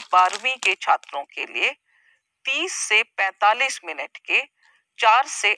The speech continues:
अधिक कक्षाओं की आवश्यकता नहीं है। तो एक प्रभावशाली डिजिटल शिक्षा के लिए शिक्षकों को अपने आप को एक नई भूमिका में ढालना आवश्यक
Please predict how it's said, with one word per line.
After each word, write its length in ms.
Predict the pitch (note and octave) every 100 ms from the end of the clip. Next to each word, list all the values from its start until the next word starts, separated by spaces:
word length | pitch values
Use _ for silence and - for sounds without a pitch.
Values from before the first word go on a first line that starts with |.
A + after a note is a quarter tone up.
| -
अधिक 440 | E3+ G#3+ B3 _ - _ - - - -
कक्षाओं 460 | F3+ - - E3 D3+
की 200 | - - -
आवश्यकता 680 | D#3+ D#3 D#3 - - - A#3 - _ -
नहीं 280 | F3+ G#3 D3+
है। 160 | - - _ _ _ _ _ -
तो 160 | C#4+ -
एक 240 | B3+ D#4+ _
प्रभावशाली 920 | - F3+ - A3+ A#3+ - E3 - - - _ _ _ _ -
डिजिटल 460 | G3+ G3 A#3 C#4 C#4
शिक्षा 480 | - G3 - - G3 -
के 100 | C#3
लिए 280 | G2 G#2+ - _ _ -
शिक्षकों 640 | - G#3+ - - F#3 - D3
को 300 | - - - _ _ _ _ _
अपने 400 | A3 A3+ - C#4+ C#4
आप 200 | F3 E3+ _
को 220 | - A#3 - G3
एक 220 | A3 -
नई 400 | E3+ F3 F#3+ B3 B3+
भूमिका 560 | F3 F3+ E3+ F3 - G3+
में 180 | F3 G#3+
ढालना 540 | G#3+ - D#3 C#3 G3 - -
आवश्यक 460 | D3+ A#2+ - -